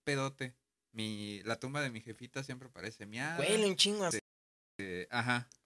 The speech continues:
Speaker 1: Entonces,
Speaker 3: cabrón.
Speaker 1: ¿qué dices si, si, si me dejas poner unas cámaras para,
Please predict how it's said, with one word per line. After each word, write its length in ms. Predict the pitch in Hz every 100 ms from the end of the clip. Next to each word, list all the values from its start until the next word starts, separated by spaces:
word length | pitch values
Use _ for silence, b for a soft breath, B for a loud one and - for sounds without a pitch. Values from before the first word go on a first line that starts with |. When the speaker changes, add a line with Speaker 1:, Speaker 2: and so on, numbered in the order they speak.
| _
Speaker 1:
Entonces, 260 | _ - 110
Speaker 3:
cabrón. 340 | 127 113 120 123 _
Speaker 1:
¿qué 200 | - 143
dices 340 | 151 160 175 175
si, 300 | 131 113 104
si, 680 | - 107 98 95 95 95 90 _ _ _ _ -
si 120 | 113
me 80 | 104
dejas 240 | 113 120
poner 240 | - 95
unas 260 | 107 117 120
cámaras 440 | - 247 294 226
para, 340 | - 165 143